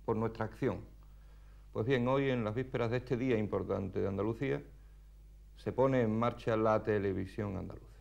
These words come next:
Y es también un día importante, porque la televisión, que es uno de los instrumentos de comunicación más modernos del mundo,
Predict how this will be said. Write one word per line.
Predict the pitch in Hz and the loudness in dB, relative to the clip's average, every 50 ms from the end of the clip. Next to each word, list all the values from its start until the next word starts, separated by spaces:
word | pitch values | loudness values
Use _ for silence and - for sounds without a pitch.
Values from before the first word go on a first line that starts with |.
| - - - - - - - - - - - - - - - - - - - - - | -20 -20 -20 -20 -20 -20 -20 -20 -20 -20 -20 -20 -20 -20 -20 -20 -20 -20 -20 -14 -6
Y | - 120 | -2 -2
es | 135 | -2
también | 135 - 147 147 151 143 120 | 0 0 0 2 2 2 2
un | 110 107 | 2 0
día | 101 101 | 0 0
importante, | 98 95 - 104 - 147 135 104 87 - - - - - - - - - - - - - - - - - - - - | -2 -2 -4 -4 -2 -2 -2 -2 -4 -10 -14 -20 -20 -20 -20 -20 -20 -20 -20 -20 -20 -20 -20 -20 -20 -20 -20 -10 -4
porque | - 117 104 113 110 | -2 -2 2 2 2
la | 110 104 | 4 4
televisión, | 107 107 110 110 107 110 143 151 143 139 131 - - - - | 4 4 4 4 4 4 4 4 4 4 0 -6 -12 -14 -8
que | - 107 | -6 -6
es | 110 117 | -2 0
uno | 135 143 131 120 107 101 | 2 2 2 2 2 2
de | 101 98 | 2 2
los | 98 98 104 | 2 0 0
instrumentos | 107 - - 104 98 113 120 113 101 - 107 101 101 98 95 95 95 - - - - | -4 -8 -6 -4 -2 -2 -2 -2 -2 0 2 2 4 2 2 0 -6 -14 -16 -8 -2
de | 107 117 110 | 0 0 2
comunicación | - 117 110 110 107 101 110 98 101 147 156 143 113 101 101 101 | 2 0 0 0 0 -2 -2 -2 0 0 0 0 0 -2 -2 0
más | 113 135 143 | 0 0 0
modernos | 127 117 113 101 104 95 98 98 | 0 0 0 0 -2 -2 -2 -4
del | 104 131 135 | -2 -2 -2
mundo, | 139 139 135 127 120 - | 0 0 -2 -2 -2 -4